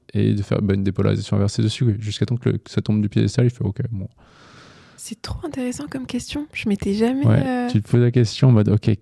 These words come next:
Speaker 1: qu'est-ce que l'objectif ? Qu'est-ce que je perçois ? Qu'est-ce que je mets sur un, une autorité ? Ou qu'est-ce que je perçois que l'objectif a que moi, j'ai pas ? Donc, c'est,
Speaker 2: Ouais.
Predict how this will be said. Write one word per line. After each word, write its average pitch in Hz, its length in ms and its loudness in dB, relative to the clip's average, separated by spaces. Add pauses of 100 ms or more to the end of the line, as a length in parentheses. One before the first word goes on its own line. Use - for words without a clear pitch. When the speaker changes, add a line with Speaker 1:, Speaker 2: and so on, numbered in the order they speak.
(120)
Speaker 1:
qu'est-ce 117 200 -2
que 120 100 0
l'objectif ? 113 600 0 (600)
Qu'est-ce 127 160 2
que 123 80 2
je 110 100 4
perçois ? 120 500 2
Qu'est-ce 131 180 2
que 139 100 2
je 123 60 2
mets 127 100 4
sur 117 280 2
un, 104 340 4 (340)
une 110 140 4
autorité ? 113 760 4
Ou 110 60 4
qu'est-ce - 180 -2
que - 80 0
je 104 80 0
perçois 107 320 2
que 117 80 2
l'objectif 104 440 0
a 113 160 2
que 120 120 2
moi, 107 180 2
j'ai 107 140 2
pas ? 98 160 0
Donc, 107 160 -6
c'est, 247 100 -8
Speaker 2:
Ouais. 226 60 -4